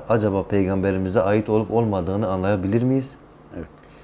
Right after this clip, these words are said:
Speaker 1: Yoksa o hadisin gerçekten Resulullah Efendimiz'e ait olduğunu anlamak için belli bir ilme sahip olmak mı gerekiyor?
Speaker 2: Evet. Bir hadisin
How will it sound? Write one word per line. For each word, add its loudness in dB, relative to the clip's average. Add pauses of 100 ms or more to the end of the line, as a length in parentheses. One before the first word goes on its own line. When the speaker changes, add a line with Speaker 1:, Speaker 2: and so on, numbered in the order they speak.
(380)
Speaker 1:
Yoksa 2
o 6
hadisin 0
gerçekten 0
Resulullah 0
Efendimiz'e -2
ait -2
olduğunu 0
anlamak -2
için -6 (840)
belli 2
bir 2
ilme 0
sahip -2
olmak -2
mı -6
gerekiyor? -8 (480)
Speaker 2:
Evet. -18 (2750)
Bir 6
hadisin 0